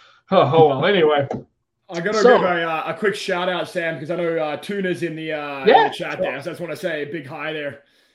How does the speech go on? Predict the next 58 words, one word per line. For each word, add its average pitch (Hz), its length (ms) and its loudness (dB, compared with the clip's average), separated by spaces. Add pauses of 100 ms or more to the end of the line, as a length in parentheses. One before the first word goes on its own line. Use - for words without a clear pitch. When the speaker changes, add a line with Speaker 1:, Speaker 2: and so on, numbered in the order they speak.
Speaker 1:
And, 180 100 2
Speaker 2:
Uh, 180 40 8
Speaker 1:
uh, 170 240 8
Speaker 2:
how 170 80 8
you 170 80 4
doing, 180 140 0
Speaker 1:
yeah. - 100 0
Speaker 2:
Tuna? 175 240 -2 (100)
And 170 220 -2
Roddy 185 300 4
as 160 140 -2
well. 180 440 -4 (120)
Speaker 1:
Roddy's 190 360 0
in 262 60 2
there. 311 180 0
So 240 100 -4
we 233 60 -2
got, 233 200 8
we 226 60 -2
got 220 160 4
a 196 60 -2
couple 196 340 2
of, 196 180 -2
so 180 140 4
I 214 120 12
will 180 140 8
be, 170 240 0
uh, 165 220 2 (460)
actually 165 380 0
on 156 240 0
the 147 140 -2
T 160 180 -6
N 147 60 -4
T 302 180 -4
podcast. 160 460 2
We're 170 80 -2
now 165 180 2
moving 160 300 -4
it 160 140 -4
to 156 260 -4
its 139 120 -6
permanent 180 440 -2
home 151 180 -4
on 135 140 -4
Sunday 147 460 -2
Speaker 2:
Yeah. 151 120 0
Speaker 1:
afternoon. 196 420 -2
So 175 140 -8
now 214 180 8
it 196 60 6
looks 190 140 -2
like 185 120 2
I'm 170 140 -4
gonna 170 160 -2
be 156 140 -4
doing 165 180 -6
double 175 280 2
headers, 170 400 2